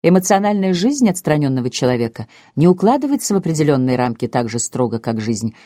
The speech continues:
других описанных типов. Индивидуальные вариации в этом случае более разнообразны главным образом, потому что в противоположность двум другим,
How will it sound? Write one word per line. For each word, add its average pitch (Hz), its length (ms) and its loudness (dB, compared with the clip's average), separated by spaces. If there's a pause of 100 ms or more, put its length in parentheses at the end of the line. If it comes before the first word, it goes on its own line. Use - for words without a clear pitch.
(160)
других 180 560 2
описанных 110 640 -8
типов. - 500 -16 (1160)
Индивидуальные 151 640 2
вариации 131 460 0
в 131 60 -4
этом 120 200 -2
случае 135 380 -4
более 131 300 0
разнообразны 120 680 -2
главным 113 360 -2
образом, 151 400 -4 (280)
потому 123 300 0
что - 180 0
в - 40 -18
противоположность 139 1000 -2
двум 135 400 0
другим, 131 480 0